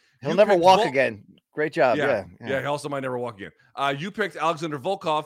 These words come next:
Speaker 2: winner, winner, chicken dinner. That was one of them. That was your underdog pick. Well done. In the over-under, I picked Musayev Shab-,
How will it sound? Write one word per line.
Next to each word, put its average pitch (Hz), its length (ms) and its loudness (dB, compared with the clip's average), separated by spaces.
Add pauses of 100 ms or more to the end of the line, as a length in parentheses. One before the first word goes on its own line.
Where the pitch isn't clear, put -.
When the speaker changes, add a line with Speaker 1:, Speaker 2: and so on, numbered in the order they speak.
(160)
Speaker 2:
winner, 151 320 -4
winner, 151 260 -6
chicken 139 340 -12
dinner. 113 260 -8
That 127 160 -6
was 120 140 -12
one 135 160 -8
of 123 60 -10
them. 113 120 -10
That 123 120 -8
was 117 140 -12
your 117 120 -12
underdog 113 380 -10
pick. 113 200 -12
Well 107 220 -6
done. 90 400 -12 (500)
In 151 160 -4
the 156 260 -6
over-under, 160 880 -2
I 135 120 -2
picked 151 320 -6
Musayev 147 480 0
Shab-, 127 300 -8